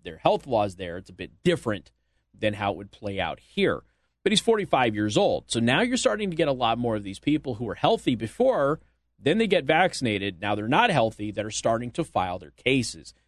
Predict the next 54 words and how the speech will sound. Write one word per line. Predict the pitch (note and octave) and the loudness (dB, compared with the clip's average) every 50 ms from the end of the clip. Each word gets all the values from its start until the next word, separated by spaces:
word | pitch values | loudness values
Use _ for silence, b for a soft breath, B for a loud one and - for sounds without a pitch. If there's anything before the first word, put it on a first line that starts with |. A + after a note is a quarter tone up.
| _ _ - | _ _ -18
And | D#2+ F#2 | -14 -10
more | G2 G#2 A2+ B2+ E3 F3+ F3+ | -8 -4 0 2 2 2 2
and | F3 | 0
more | E3 D#3 D#3+ D3+ C#3+ | 2 2 2 2 2
of | C3 | 0
these | B2 B2 A#2+ | -2 -6 -6
cases | - - - F#2+ G2 G#2 - - A2+ G#2+ | -6 -6 -6 -4 -4 -4 -6 -8 -10 -12
are | G#2 F#2 F#2+ | -14 -12 -12
starting | - - - F#2+ G2+ G#2 G#2 G#2+ G#2+ G#2+ - | -10 -4 0 0 0 0 0 -4 -10 -10 -8
to | - G#2 | -8 -8
get | G2 - G2 F#2 F2 - - | -8 -6 -6 -6 -6 -4 -2
recognized | A2+ B2+ C3+ - - B2 A#2 A2+ A2+ G2+ G2+ G2+ G2+ F#2+ - | 0 0 0 0 -2 -10 -8 -6 -8 -8 -6 -8 -10 -10 -10
by | - E2+ F2+ | -10 -10 -10
the | - - | -10 -12
courts. | _ - - F3+ E3+ E3 D3 - | _ -4 0 0 0 0 -2 -8
They're | - G#2+ | -14 -12
starting | - - A2 A2+ A2 A2 G2 | -6 -2 -2 -2 -2 -4 -8
to | |
go | G2 G2 | -10 -10
through | - G2 E2+ | -10 -12 -18
the | D#2+ | -16
process. | _ - A#2+ C3 A#2 - - E2 A#1+ - - _ _ _ _ _ _ _ - | _ 0 0 0 0 -2 -6 -12 -14 -14 -20 _ _ _ _ _ _ _ -12
So | - G2 | -6 -4
you're | G2+ A2 C#3 G3+ B3+ | 0 2 2 2 4
gonna | A3+ A#3 G3+ E3 | 2 2 2 2
see | - - - D#3 B2 | 0 2 2 2 2
a | G2+ | 2
lot | F#2+ F#2+ F#2 F2+ G2 G#2+ A2+ B2+ C#3 C3 A#2+ - - | 2 0 -4 -8 -6 -2 2 2 4 4 2 0 0
more | A#2 A#2 A2+ A2+ A2+ A2 G2 F#2 | -2 -2 0 2 2 2 0 -2
of | F2 D#2 | -4 -10
this. | B1+ A#1 - - G2 | -16 -18 -16 -14 -12
As | A2 B2 | -6 -6
I've | B2 - | -4 0
told | - F#3 F#3+ E3+ D#3 | 0 0 0 0 -4
you | D3+ | -6
before, | C#3+ - - F#3+ F3+ C#3 G#2+ G2 | -6 -4 0 2 2 2 2 0
my, | G2 F#2 - A2 | -2 -4 -8 -8
you | G#2+ G2+ _ | -8 -8 _
know, | - A2+ A2 | -2 0 2
I, | G2 G2 A2 | 2 0 0
one | - - A2+ C3+ D3 | -2 -2 0 0 2
of | D3 C3+ | 2 0
the | A#2 | -2
concerns | - - G#2+ - - D#3+ F3 G3+ E3 C3 | -2 -4 -4 -2 0 2 2 2 2 0
that | B2 F#2+ | -2 -4
I | F2+ | -4
have, | E2+ F#2+ F#2 E2 F2+ G#2+ - _ _ _ _ _ _ _ _ _ _ _ _ _ _ - | -4 -4 -2 -2 -2 -4 -8 _ _ _ _ _ _ _ _ _ _ _ _ _ _ -4
although | - A#2+ A#2 B2 B2 A#2 | -2 0 2 4 4 2
it's | A#2 G#2+ - | 2 2 0
a, | A2+ G#2+ - - | -4 -4 -4 -6
it's | - A2+ - | -8 -8 -6
a | G#2+ | -6
self-made | - - B2+ A#2 - B2 A2+ G2+ F#2+ F#2 - | -2 0 0 0 0 -4 -8 -8 -8 -2 0
bed, | C3 B2+ G#2+ G2+ G2 G2+ | 2 2 2 0 -2 -4